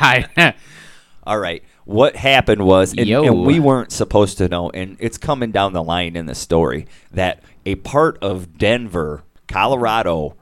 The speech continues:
Speaker 2: ripped off.
Speaker 1: Huh?
Speaker 2: And f-, yes.
Speaker 1: What the f-?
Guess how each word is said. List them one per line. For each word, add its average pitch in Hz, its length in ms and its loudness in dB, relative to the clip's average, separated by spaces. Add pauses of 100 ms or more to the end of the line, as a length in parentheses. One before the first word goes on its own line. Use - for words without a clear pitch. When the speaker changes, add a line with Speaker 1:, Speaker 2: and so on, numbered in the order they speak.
(140)
Speaker 2:
ripped 95 460 -2
off. 98 440 2 (220)
Speaker 1:
Huh? 196 220 -4
Speaker 2:
And - 80 -6
f-, - 160 -20 (260)
yes. - 520 -4
Speaker 1:
What 131 240 -4
the 120 80 2
f-? - 340 -12